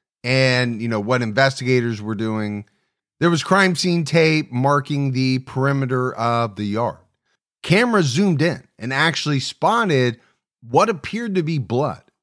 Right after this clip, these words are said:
oozing down from one of the exterior walls of the home. Although police didn't confirm it was blood, the image only served to frighten more people and made many realize just how bad things must have been inside.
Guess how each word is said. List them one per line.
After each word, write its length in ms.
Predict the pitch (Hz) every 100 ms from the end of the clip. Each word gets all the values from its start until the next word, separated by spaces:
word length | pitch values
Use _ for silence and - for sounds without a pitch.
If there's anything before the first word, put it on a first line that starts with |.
| -
oozing 400 | 135 151 160 147
down 400 | 139 131 131 131
from 460 | 123 127 123 117 107
one 200 | 151 180
of 100 | 160
the 200 | 151 127
exterior 680 | 135 - - 139 135 120
walls 420 | 110 113 117 113 101
of 120 | 92
the 80 | 95
home. 220 | 98 - _ _ _ -
Although 440 | 139 151 156 147
police 380 | - 139 147 139
didn't 280 | 143 135 120
confirm 520 | 123 117 202 135 95 _ _ _
it 100 | 117
was 180 | 120 98
blood, 400 | 101 107 104 98 _ _ -
the 160 | 123 170
image 260 | 214 156
only 240 | 165 165 147
served 380 | - 156 147
to 80 | 123
frighten 540 | 123 123 185 131 - - _
more 240 | 95 117 123
people 420 | 127 113 98 92 - _
and 120 | 131 165
made 200 | 196 156
many 300 | 170 240 220
realize 720 | 165 160 143 131 131 123 -
just 300 | 120 175 -
how 220 | 160 151
bad 720 | 107 139 202 165 123 117 110
things 320 | 143 147 139 117
must 300 | 135 135 -
have 120 | 113
been 220 | 120 120
inside. 420 | 113 101 107 92